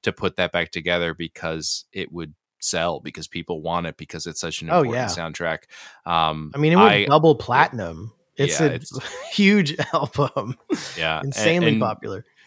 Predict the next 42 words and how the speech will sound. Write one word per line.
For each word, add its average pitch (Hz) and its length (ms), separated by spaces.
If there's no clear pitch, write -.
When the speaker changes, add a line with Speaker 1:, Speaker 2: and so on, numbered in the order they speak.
Speaker 1:
you 120 120
can't, 139 440
you 120 120
can't, 120 340
uh, 90 420
forget 90 560
how 87 180
big 82 540
this 80 240
movie 76 360
was 65 440
too. - 280
I 78 140
mean, 78 240
like, 78 280
I, 85 160
I 85 120
remember 90 480
s-, - 280
like, 82 380
this 110 180
is 110 140
another 98 300
one 87 180
where, 85 300
uh, 78 80
in 85 360
ninety-two, 85 960
I 80 260
was 78 440
eight. 80 380
So, - 240
Speaker 2:
Mm-hmm. 78 60
Speaker 1:
like, 82 320
Speaker 2:
<laughs> - 40
Speaker 1:
should - 520
not 110 260
have 92 120
been 87 440
seeing 85 400
this 78 200
movie, 85 340